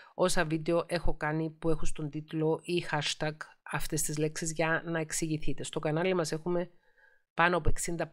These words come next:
playlist, λίστες με θεματικές, με βίντεο που έχουν σχέση με τη ψυχολογία και τη διαχείριση των σχέσεων. Λοιπόν,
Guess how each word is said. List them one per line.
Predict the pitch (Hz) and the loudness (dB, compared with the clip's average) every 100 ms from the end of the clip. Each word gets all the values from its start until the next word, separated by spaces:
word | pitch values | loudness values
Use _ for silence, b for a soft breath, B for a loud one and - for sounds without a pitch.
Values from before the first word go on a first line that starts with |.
| - | 6
playlist, | 165 151 135 131 - - | 8 4 -6 -8 -10 -6
λίστες | 147 170 - 196 196 | -2 -2 -2 -2 -2
με | - 151 | -2 6
θεματικές, | - 151 139 139 156 160 - - B B B B B B B B B B B - _ _ | 8 6 0 -8 -4 -4 -6 -10 B B B B B B B B B B B -20 _ _
με | 175 170 | -2 0
βίντεο | 147 160 156 160 160 | 2 0 2 2 0
που | 156 160 | -2 -2
έχουν | 151 - | 4 4
σχέση | - - 143 - | 4 -2 -6 -4
με | 151 | -4
τη | 143 | 2
ψυχολογία | - - - 143 143 | 4 4 4 2 0
και | 147 156 | -8 -8
τη | 151 | -6
διαχείριση | 143 - 147 - | -6 -4 -6 -4
των | 147 | -6
σχέσεων. | - 120 - - - | -6 -6 -8 -10 -6
Λοιπόν, | 185 170 147 - | -2 2 4 2